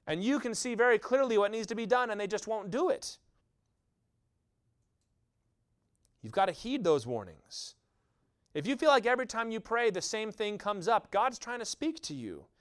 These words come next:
If you feel like all Tyler ever preaches on is blank, well, I don't do that, so that's what's sticking out to you, which means God is trying to talk to you, so listen up.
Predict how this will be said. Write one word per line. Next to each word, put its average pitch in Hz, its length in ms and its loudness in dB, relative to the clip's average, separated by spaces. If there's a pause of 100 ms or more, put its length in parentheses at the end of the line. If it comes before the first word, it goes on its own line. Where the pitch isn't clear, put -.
(360)
If 156 120 0
you 269 120 0
feel 254 180 4
like 233 240 6
all 262 220 4
Tyler 202 360 -2
ever 180 200 0
preaches 185 420 -6
on 165 180 -2
is 147 280 -6
blank, 120 500 -10 (1120)
well, 196 340 4 (200)
I 170 80 -2
don't 208 280 0
do 226 180 -4
that, 104 280 -6
so 170 400 -2 (180)
that's 196 260 2
what's 214 140 0
sticking 208 340 -4
out 190 180 -2
to 170 100 -8
you, 180 320 -2
which 117 200 -8
means 170 160 -6
God 196 240 4
is 165 60 -4
trying 196 180 -4
to 156 80 -8
talk 220 320 2
to 175 100 -10
you, 104 240 -8
so 143 160 -4
listen 180 320 -8
up. - 240 -6